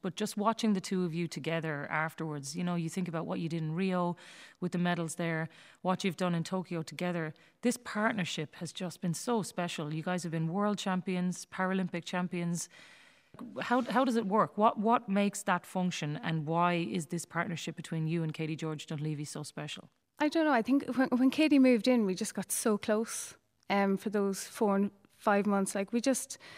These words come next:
Speaker 2: we do the same things every day. This, you know, every day we, I know what she's doing, she knows what I'm doing, and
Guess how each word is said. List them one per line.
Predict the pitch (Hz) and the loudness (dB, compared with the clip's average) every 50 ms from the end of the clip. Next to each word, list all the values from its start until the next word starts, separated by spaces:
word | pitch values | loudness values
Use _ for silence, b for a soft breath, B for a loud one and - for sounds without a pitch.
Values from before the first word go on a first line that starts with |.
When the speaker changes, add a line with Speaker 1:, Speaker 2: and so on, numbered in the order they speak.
| B B B B B B B B _ _ _ - - | B B B B B B B B _ _ _ -18 -8
Speaker 2:
we | - 214 254 | 0 2 4
do | 247 285 294 277 | 6 6 6 6
the | 262 240 | 4 2
same | - - 247 233 226 | 2 4 4 4 4
things | 202 220 226 208 196 185 180 180 - - _ _ _ _ _ _ | 2 2 0 2 2 0 0 -2 -6 -12 _ _ _ _ _ _
every | - 220 214 196 208 196 | 0 0 2 2 0 0
day. | 202 202 208 196 180 160 - - _ _ _ | 2 2 2 2 0 -2 -4 -8 _ _ _
This, | - 208 - - | -6 -6 -4 -4
you | - 208 214 | -2 0 2
know, | 208 202 196 185 208 - - _ - - _ | 2 2 2 0 -2 -4 -8 _ -20 -8 _
every | - 220 214 233 | 0 2 2 2
day | 214 208 190 | 2 2 0
we, | 180 - - - - - | -2 -4 -8 -8 -4 0
I | - 208 214 | 2 4 4
know | 208 208 | 4 4
what | 202 196 196 | 4 2 2
she's | - - 220 208 190 | 2 4 2 2 4
doing, | - 196 196 | 4 2 4
she | 196 - - | 2 2 2
knows | 208 202 202 202 196 - | 2 2 2 2 0 -2
what | 202 196 | 0 2
I'm | 196 196 196 | 2 2 4
doing, | 202 214 202 202 202 190 | 2 2 2 2 2 2
and | 190 190 185 185 | 2 2 2 0